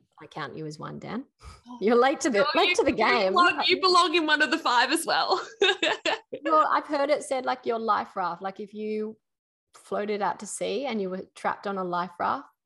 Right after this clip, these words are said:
Speaker 1: who would the five people that you'd want be? And you don't need hundreds and hundreds of friends or followers or any of that to fill your cup. So I think remembering that you don't need to be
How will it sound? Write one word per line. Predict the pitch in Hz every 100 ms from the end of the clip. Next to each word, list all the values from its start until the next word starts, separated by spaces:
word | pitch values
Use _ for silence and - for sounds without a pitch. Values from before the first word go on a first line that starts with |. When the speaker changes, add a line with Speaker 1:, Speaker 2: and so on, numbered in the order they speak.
| 202
Speaker 1:
who | 214
would | 208
the | 202
five | - 185 180 -
people | 180 175 175
that | 170 175
you'd | 175
want | 175 165 - _ _ _ _ _ _
be? | 196 208 180 -
And | 202 214 226
you | 226
don't | 226 254 202
need | 208 214 247 208 190 -
hundreds | - 220 214 196 196
and | 190
hundreds | - 202 190 185
of | 180
friends | - 185 185 165 - -
or | 185
followers | - 190 196 196 175 165
or | 170 -
any | 196 196
of | 190
that | 185 -
to | -
fill | - 180
your | 165 160
cup. | 170 - - _ _ _ _ _
So | - - 190 190 190 - _
I | 202 196
think | - 214 196
remembering | 202 190 185 185 185 180 175
that | 170 165 -
you | 185 175 160
don't | 175 175 - _ _ _ _ _ _ _ _
need | 180 180 175
to | -
be | 170 175 170 160 202 -